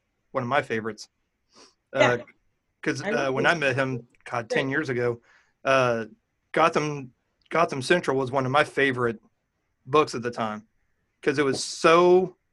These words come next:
Speaker 1: relatable.
Speaker 2: You gave me that. The, with the, the trade.
Speaker 1: Mm-hmm.
Speaker 2: Is it two volumes or one?
Speaker 1: Oh, no, there's more than that, I think.
Speaker 2: Oh, then he must
Speaker 1: Yeah.
Speaker 2: have just, he was like,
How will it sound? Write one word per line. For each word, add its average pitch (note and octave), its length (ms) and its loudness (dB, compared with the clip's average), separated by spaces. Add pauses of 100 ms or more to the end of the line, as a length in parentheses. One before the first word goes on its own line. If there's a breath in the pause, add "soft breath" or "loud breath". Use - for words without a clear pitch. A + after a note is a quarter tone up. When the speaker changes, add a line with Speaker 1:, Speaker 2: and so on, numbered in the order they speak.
Speaker 1:
relatable. C#3 720 2
Speaker 2:
You A#4 180 2
gave A#4 80 -6
me A3+ 120 -4
that. - 240 -4 (180)
The, B3+ 100 2
with B3 220 4
the, A#3 240 6
the A3+ 160 4
trade. G4 460 -2 (520)
Speaker 1:
Mm-hmm. G#3+ 320 2
Speaker 2:
Is - 120 -14
it - 100 -20 (280)
two E4 160 2
volumes G4 440 0
or D4 120 -2
one? C4 200 -2
Speaker 1:
Oh, C3+ 140 0
no, B2+ 220 -4
there's C#3 280 -6 (140)
more C#3 180 -6
than A#2 120 -10
that, B2+ 200 -4
I A2+ 40 -8
think. A2+ 360 -12 (120)
Speaker 2:
Oh, B3+ 240 4
then C4 160 4
he D4+ 120 4
must D#4 200 2
Speaker 1:
Yeah. - 60 -2
Speaker 2:
have A#3 80 -4
just, B3+ 200 -4
he - 80 -14
was A3+ 100 -8
like, G#3 220 4